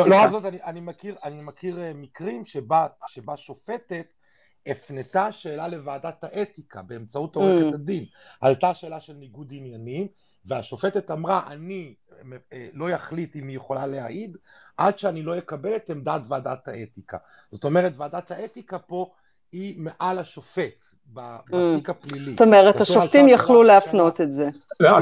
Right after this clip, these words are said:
Speaker 3: כן, אבל, אבל גם צריך לקחת בחשבון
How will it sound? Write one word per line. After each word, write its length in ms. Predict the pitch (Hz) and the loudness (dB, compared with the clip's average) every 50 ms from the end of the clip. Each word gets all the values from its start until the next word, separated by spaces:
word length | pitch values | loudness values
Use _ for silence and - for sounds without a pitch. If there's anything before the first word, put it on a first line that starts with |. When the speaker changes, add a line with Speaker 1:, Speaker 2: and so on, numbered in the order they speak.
| 156 | 6
Speaker 3:
כן, 220 | 160 185 180 160 147 | 6 6 6 6 6
אבל, 280 | 131 135 151 160 175 | 8 8 8 10 10
אבל 280 | 202 160 156 156 165 160 131 | 10 8 8 8 6 6 8
גם 220 | 160 165 180 196 | 8 6 6 6
צריך 260 | 196 - 175 - - | 6 6 6 6 6
לקחת 360 | - 151 - - 160 147 156 147 | 6 6 6 4 2 2 2 2
בחשבון 580 | 135 131 - - 127 120 123 127 131 131 135 | 2 2 2 0 0 0 2 4 8 8 8